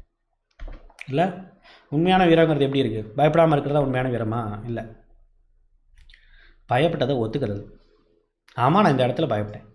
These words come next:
ஏன், எனக்கு காரணம் என்னன்னு தெரியலன்னா, ஆமா, எனக்கு இந்த காரணம் தெரியல. இல்ல, இதுதான் என்னோட வீக்னஸ், அதனால தான் பயந்தேன்னா, ஆமா, இந்த வீக்னஸ்னால தான் நான் பயந்தேன்." இல்லையா?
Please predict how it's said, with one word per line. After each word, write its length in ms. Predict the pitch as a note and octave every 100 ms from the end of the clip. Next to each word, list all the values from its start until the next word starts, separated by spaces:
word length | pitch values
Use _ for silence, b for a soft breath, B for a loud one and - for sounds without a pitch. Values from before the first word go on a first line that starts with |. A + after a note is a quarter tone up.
| _ _ _ _ b b b
ஏன், 240 | - D3+ F#3+
எனக்கு 260 | F#3 D#3+
காரணம் 320 | D#3+ F3+ F3+ D#3+
என்னன்னு 160 | D#3+
தெரியலன்னா, 340 | D3 C#3+ F#3 C#4
ஆமா, 220 | E3 E3
எனக்கு 140 | D3+
இந்த 140 | C3 A#2
காரணம் 300 | A#2+ B2 A2+
தெரியல. 300 | A2 A2 C#3+
இல்ல, 180 | F#3
இதுதான் 420 | E3+ D#3 F#3 G3+ F3
என்னோட 20 |
வீக்னஸ், 440 | C#3+ D3 D#3 D#3
அதனால 220 | C#3 C#3+
தான் 140 | D3+ C#3+
பயந்தேன்னா, 580 | C3 C3+ A3+ D#3 D3+ E3+
ஆமா, 60 |
இந்த 160 | F#3 C#3
வீக்னஸ்னால 560 | C#3+ D3 D3 B2+ B2
தான் 100 | D3+
நான் 40 | A2+
பயந்தேன்." 580 | G#2+ G#2+ G#2+ - - - - - - - _ _ _ _ _
இல்லையா? 420 | A2 G#2+ C3+ B2+